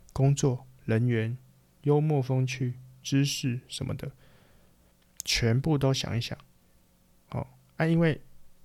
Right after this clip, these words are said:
呃，某部分的能力、性能力你根本就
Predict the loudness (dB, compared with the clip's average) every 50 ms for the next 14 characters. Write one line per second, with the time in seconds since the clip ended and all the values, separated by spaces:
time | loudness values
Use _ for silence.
0 | -20 -20 -20 _ _ -20 -20 _ _ 0 2 2 4 4 2 2 0 0 -2 _
1 | _ _ _ _ 0 2 4 4 4 4 2 4 4 6 6 6 6 4 4 4
2 | 4 4 2 2 2 2 4 4 4 4 4 4 4 4 4 4 4 4 4 4
3 | 4 2 0